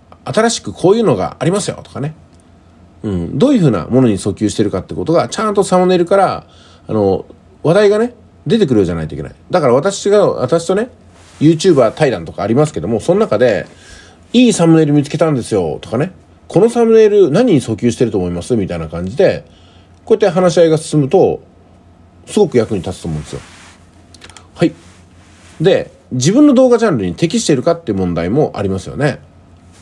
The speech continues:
うん、せっかくね、可愛らしい女の子の写真を撮った、画像を作った。でも、再生したらね、出てくるのが私の顔だったとかね。だか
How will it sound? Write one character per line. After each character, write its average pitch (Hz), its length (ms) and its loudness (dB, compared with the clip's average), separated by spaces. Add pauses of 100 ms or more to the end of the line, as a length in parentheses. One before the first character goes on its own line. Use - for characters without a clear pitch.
(120)
う 101 80 -2
ん、 101 60 -4
せ 185 120 0
っ 185 60 0
か 240 140 0
く 240 100 0
ね、 254 180 0 (120)
可 160 180 2
愛 175 100 6
ら 180 80 0
し 151 280 0
い - 80 -8
女 131 220 2
の 101 120 -2
子 92 100 -6
の 113 300 0 (100)
写 - 160 -8
真 113 280 2
を 123 240 -2 (100)
撮 143 80 0
っ - 80 -12
た、 - 240 -6 (120)
画 113 160 -2
像 135 160 4
を 117 120 2
作 - 160 -4
っ - 20 0
た。 - 240 -10
で 180 140 2
も、 135 340 0 (400)
再 247 240 0
生 254 160 -2
し 226 60 -4
た 208 100 2
ら 120 80 -2
ね、 98 180 -8
出 170 120 0
て 220 80 0
く 139 80 0
る 107 80 0
の 87 80 -2
が 95 320 0 (340)
私 160 260 0
の 165 120 2
顔 147 160 0
だ 131 80 0
っ - 40 -8
た - 120 -14
と - 160 -14
か - 100 -10
ね。 - 100 0
だ - 40 2
か - 80 -8